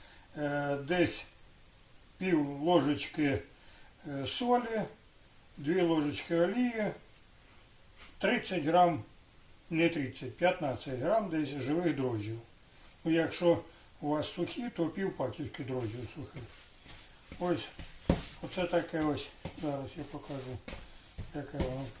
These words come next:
вийшло. Тісто, ну, отаке от. Зараз трошки треба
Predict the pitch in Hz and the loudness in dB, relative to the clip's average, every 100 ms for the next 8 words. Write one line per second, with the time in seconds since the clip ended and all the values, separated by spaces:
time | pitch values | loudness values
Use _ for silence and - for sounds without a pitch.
0 | - - - - 151 147 - 254 262 - | -16 -14 -12 -10 -8 -6 -4 -2 0 -2
1 | - - - - - - - - 190 - | -4 -8 -20 -14 -10 -10 -10 -6 -2 -2
2 | - 160 214 240 170 165 175 - 147 117 | -2 -2 -2 -4 -6 -2 -2 0 -2 -2
3 | 107 - - 143 135 127 165 165 - 170 | -8 -16 -16 -10 -8 -6 -2 -2 0 -4
4 | 117 - - - - - - - 165 160 | -4 -6 -8 -8 -10 -10 -10 0 2 4
5 | 165 | 0